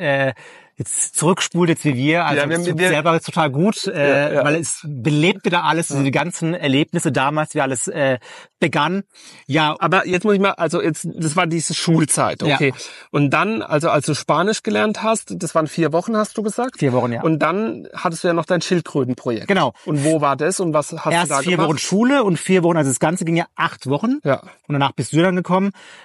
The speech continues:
Speaker 1: Vier Wochen ja Schule und vier Wochen,
Speaker 2: <laughs>
Speaker 1: äh, Pazifik, nee, zwei Wochen Pazifikküste und zwei Wochen Karibikküste an einem Meeresschildkrötenprojekt jeweils. Und das war natürlich auch,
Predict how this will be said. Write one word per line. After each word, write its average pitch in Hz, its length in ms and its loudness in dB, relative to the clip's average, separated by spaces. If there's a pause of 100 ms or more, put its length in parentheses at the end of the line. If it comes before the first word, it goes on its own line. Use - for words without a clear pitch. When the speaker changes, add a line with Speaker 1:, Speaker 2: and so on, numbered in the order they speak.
Speaker 1:
Vier 160 260 0
Wochen 139 220 2
ja 135 300 2
Schule 214 500 2
und 160 160 -2
vier 156 260 0
Wochen, 156 400 2
Speaker 2:
<laughs> 175 100 -4
Speaker 1:
äh, 147 380 0 (460)
Pazifik, 233 500 0
nee, 170 240 2
zwei 156 300 0
Wochen 139 140 0
Pazifikküste 220 800 0
und 151 280 -2
zwei 151 320 0
Wochen 147 140 0
Karibikküste 175 800 -2
an 160 100 -2
einem 135 280 0
Meeresschildkrötenprojekt 135 1200 -2
jeweils. 127 1120 -2
Und 139 220 -2
das - 180 0
war 180 80 2
natürlich 156 380 -2
auch, 156 260 0